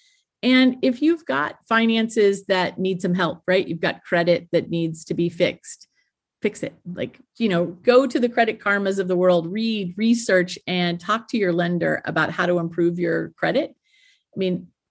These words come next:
we're gonna be, there's gonna be homes for you. So give yourself a break and, you know, take the time to fix your credit and get yourself in a place where you can make a really smart decision and one you're super proud of,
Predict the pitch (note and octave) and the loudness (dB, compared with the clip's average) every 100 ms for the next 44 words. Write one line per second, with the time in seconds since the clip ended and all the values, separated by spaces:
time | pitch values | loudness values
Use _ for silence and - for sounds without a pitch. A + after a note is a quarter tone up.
0 | _ - G3 A3 A#3+ A3+ G#3 G3+ G3 F#3 | _ 0 4 6 4 4 2 0 -2 -4
1 | F3 G#3 G#3+ A3+ G3 F#3 F3 E3 F3 - | -2 0 2 2 2 0 0 -2 -4 -6
2 | F#2 - F3+ - F3+ F3 E3+ E3+ - _ | -8 -8 -14 -2 2 4 4 0 -6 _
3 | _ - A3 A3+ G#3+ - F#3+ F3+ D#3+ - | _ 0 2 4 2 2 0 0 -2 0
4 | A#2 B3+ - _ _ _ _ _ _ _ | 0 -2 -8 _ _ _ _ _ _ _
5 | - F#3 F3+ E3+ E3 - - G#3 C#3 - | -6 -2 0 0 -2 -8 -8 -6 -6 -2
6 | G3+ G3+ G#3 F3+ F3 F3 E3+ - E3 D#3+ | -2 0 -4 -2 -4 -4 -8 -8 -6 -4
7 | D#3+ B3 C#4+ _ _ E3 D#3+ D#3+ D#3+ E3 | -2 -2 -6 _ _ -6 -4 -4 -4 0
8 | E3+ - E3 F3 E3 D#3+ D#3+ E3 E3 D#3+ | -2 -2 -4 -4 -2 -6 -4 -4 -2 -2
9 | E3 D#3+ E3 D#3+ D#3+ D#3+ E3 E3+ E3 E3 | -2 -2 -4 -4 -4 -4 -2 0 -2 -4
10 | D#3+ D3+ E3+ D#3+ D#3 D#3+ F#3+ D#3+ D#3+ D#3 | -8 -8 -8 -4 -4 -2 -4 -4 -4 -4
11 | D#3+ - E3 - - - - - C#4+ | -8 -10 -12 -12 -12 -12 -8 -6 -6